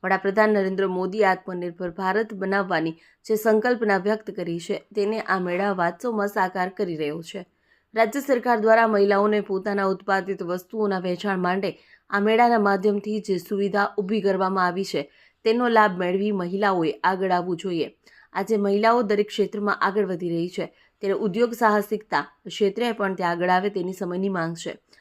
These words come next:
તારીખ એકવીસથી ત્રેવીસ ડિસેમ્બર સુધી યોજાનાર મેળામાં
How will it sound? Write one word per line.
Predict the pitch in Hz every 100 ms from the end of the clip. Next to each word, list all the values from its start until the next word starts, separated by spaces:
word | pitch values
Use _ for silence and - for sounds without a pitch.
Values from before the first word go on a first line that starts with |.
| _ _ -
તારીખ | 214 208
એકવીસથી | 202 240 233 269
ત્રેવીસ | 233 214 208 208
ડિસેમ્બર | 196 196 220 220
સુધી | 214 208 220 185
યોજાનાર | 202 214 202 196 190
મેળામાં | 190 208 175 151